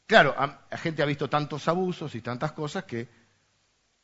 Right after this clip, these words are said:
nosotros no creemos que el diez por ciento es de Dios.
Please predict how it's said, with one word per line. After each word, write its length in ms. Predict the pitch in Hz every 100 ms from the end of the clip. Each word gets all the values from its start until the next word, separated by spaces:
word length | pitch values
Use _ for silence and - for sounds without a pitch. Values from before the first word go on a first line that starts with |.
| _ _ _ _ -
nosotros 280 | 196 - 233
no 100 | 202
creemos 300 | 202 185 131
que 60 | 123
el 80 |
diez 140 | 127 131
por 160 | 120
ciento 300 | - 123 107
es 80 | 101
de 60 | 98
Dios. 200 | 92